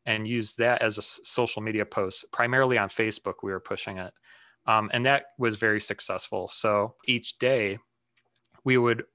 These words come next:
post a new video and an interview and a highlight video, uh, leading up to Christmas. So that was a pretty cool campaign,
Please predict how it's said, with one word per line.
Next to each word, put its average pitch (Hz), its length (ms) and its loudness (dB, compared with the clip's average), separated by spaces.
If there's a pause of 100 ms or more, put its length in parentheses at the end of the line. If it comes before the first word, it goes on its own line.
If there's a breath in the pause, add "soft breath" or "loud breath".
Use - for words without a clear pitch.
post - 360 0
a 113 60 0
new 110 220 -2
video 98 680 -2
and 104 140 -2
an 101 120 -4
interview 113 440 0
and 101 180 -4
a 95 60 -6
highlight 110 400 -2
video, 90 400 -10 (500 loud breath)
uh, 98 160 2
leading 107 300 2
up 101 120 -2
to - 80 -8
Christmas. - 640 -6 (920)
So 113 240 0
that 120 220 4
was 117 360 2 (100)
a 117 220 4 (160)
pretty 123 240 2
cool 113 520 0
campaign, 110 720 -6